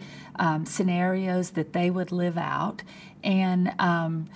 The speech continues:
and to relate to those. So, um, it's an automatic affinity, uh, with, with real, what feels like real people and real situations. Um,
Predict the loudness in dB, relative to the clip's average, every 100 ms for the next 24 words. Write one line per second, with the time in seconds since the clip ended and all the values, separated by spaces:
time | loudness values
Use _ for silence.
0 | -18 0 2 4 2 2 2 0 -2 -10
1 | -10 -12 -10 -10 -4 2 8 8 8 4
2 | 0 0 0 0 -2 -4 -6 -6 -4 0
3 | 4 4 4 4 4 2 2 0 -4 -8
4 | -4 2 2 2 -2 -8 -14 -20 -10 -6
5 | -4 -6 -2 0 0 -4 -8 -6 0 2
6 | 4 4 2 -2 6 6 6 4 4 6
7 | 2 4 2 2 2 -2 0 -2 -2 -4
8 | -4 -4 -4 -6 -8 -8 -8 -10 -10 -12
9 | -16 -20 -18 -16 -16 -18 -20 -2 4 6
10 | 6